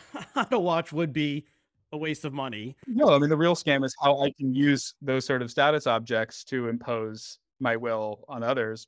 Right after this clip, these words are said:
Speaker 1: You know, if, when you look at the ads that are in the print Harper's and New Yorker and stuff like this, it's mostly luxury goods. There are some sort of, like, <laughs> sort of things a well-meaning, like,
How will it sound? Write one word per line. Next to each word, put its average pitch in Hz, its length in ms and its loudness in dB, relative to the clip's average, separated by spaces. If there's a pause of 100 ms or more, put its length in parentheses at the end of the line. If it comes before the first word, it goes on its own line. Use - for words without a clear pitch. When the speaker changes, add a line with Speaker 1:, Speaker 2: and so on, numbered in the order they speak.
(140)
Speaker 1:
You 208 120 -4
know, 190 160 4
if, 180 260 -2
when 190 160 0
you 202 100 2
look 240 140 0
at 233 80 -4
the 175 120 -6
ads 170 240 -2
that 151 120 -6
are 147 240 -4
in 139 260 -18
the 127 80 -16
print - 600 -16
Harper's 131 420 -4
and 123 100 -6
New 117 80 -6
Yorker 120 460 -4
and 113 120 -6
stuff 120 180 -4
like 117 140 -8
this, 117 160 -6
it's 117 120 -14
mostly 156 640 0 (560)
luxury 139 360 -4
goods. 113 360 -12
There 131 180 -6
are 127 180 0
some 131 280 0
sort 135 200 0
of, 120 80 0
like, 123 320 -2
<laughs> - 40 -14
sort - 300 0
of 214 100 2
things 160 220 2
a 147 80 2
well-meaning, 135 600 0
like, 127 360 -8